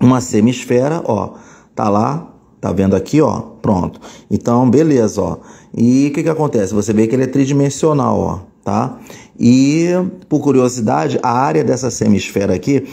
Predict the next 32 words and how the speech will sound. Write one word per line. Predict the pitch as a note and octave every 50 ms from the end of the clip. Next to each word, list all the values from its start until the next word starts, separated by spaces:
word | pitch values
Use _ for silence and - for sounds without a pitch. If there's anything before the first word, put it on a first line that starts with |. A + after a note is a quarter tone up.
| - - - - -
é | - - G#2+ G#2 G2+
três | - - - B2+ C3+ D#3 E3+ E3+ - -
pi | - - C3 C3+ C#3+ D#3 E3+ -
R | B2 B2 C3 C#3 C#3 D3 - -
ao | A#2 B2 A#2+
quadrado, | B2+ C#3+ C#3 A#2 G#2+ G#2 G#2 G2 F2+ - F#2
né? | F#2+ G2+ G#2+
Que | - F#2+
a | F#2
gente | F#2+ G2+ G2+ -
quer | - G#2+
calcular | G#2 A2+ A2 G#2+ - A2 G#2+ A2
a | G#2+ G#2
área | G2+ G2+ G#2+ A#2 C3+ D3 - - - - - - - -
de, | - G#2 G2+ F#2+
de | F#2 G#2
uma | A2+ A2+ G#2+
semisfera. | G#2+ - G#2+ A#2 C3+ C#3+ B2+ - - - G#2+ G2+ G2 F2+ F2+
Então | F#2+ - C3 C#3+
tá | - G3+
aqui, | G#3+ - D3
ó, | A#2 G2+ G2
tá | G#2 G#2 - - - G2+
bom? | G#2+ B2 D3 E3 E3 - - - - - - -
E, | - A#2 A#2
claro, | - - C#3 B2 G#2+ F#2 -
pra, | - - - -
pra | - - - - C3+ D3+ D#3+
ser, | - - - C3+ A#2+ - -
pra | A#2 - C3+
acontecer | C3+ - C#3 B2+ - A#2+ A2+ - B2
isso, | D3 D#3 - -